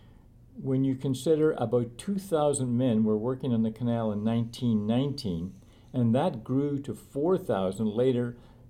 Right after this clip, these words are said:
as construction intensified in nineteen twenty-eight. I'm sure there were many altercations which were never made a police b-, blotter because they were handled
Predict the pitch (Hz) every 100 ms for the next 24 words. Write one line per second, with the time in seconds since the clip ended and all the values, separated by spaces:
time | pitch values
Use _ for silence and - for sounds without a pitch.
0 | - - 120 117 - 117 95 - 143 -
1 | 113 104 - 143 131 - 110 104 101 104
2 | 113 120 117 107 95 - 104 98 95 85
3 | - - - - - - 143 156 131 156
4 | 147 135 113 113 113 143 151 117 110 104
5 | - 101 104 95 - 95 - 101 - 104
6 | 101 98 - - 127 143 131 123 117 107
7 | - 117 110 - 98 - 110 101 110 120
8 | 120 127 120 123 117 117 123 123 107 107
9 | 107